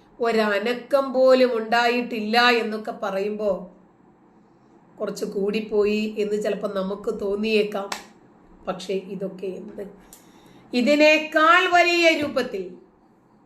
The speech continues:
ഇതിനേക്കാൾ ഭീകരമായിട്ടുള്ള വേർഷനില്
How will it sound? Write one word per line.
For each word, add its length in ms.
ഇതിനേക്കാൾ 960
ഭീകരമായിട്ടുള്ള 1400
വേർഷനില് 840